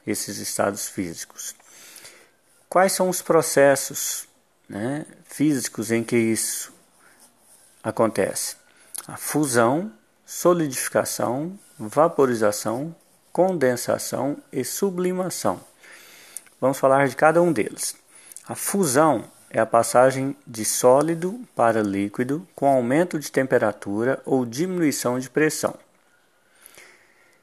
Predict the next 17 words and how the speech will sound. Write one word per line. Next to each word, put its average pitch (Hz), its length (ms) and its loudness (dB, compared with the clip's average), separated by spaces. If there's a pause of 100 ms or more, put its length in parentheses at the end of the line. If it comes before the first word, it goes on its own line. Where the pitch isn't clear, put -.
Solidificação 170 1300 0 (100)
é 123 140 -4
a 117 80 2
passagem 101 800 0
de 107 200 -6
líquido 147 600 -2
para 98 380 -2
sólido 107 800 0
com 131 120 0
aumento 123 520 0
de 127 100 -12
pressão 104 640 0 (240)
ou 123 240 0
diminuição 135 800 0
de 131 100 -8
temperatura. 139 800 -2 (1200)
Vaporização 160 1300 2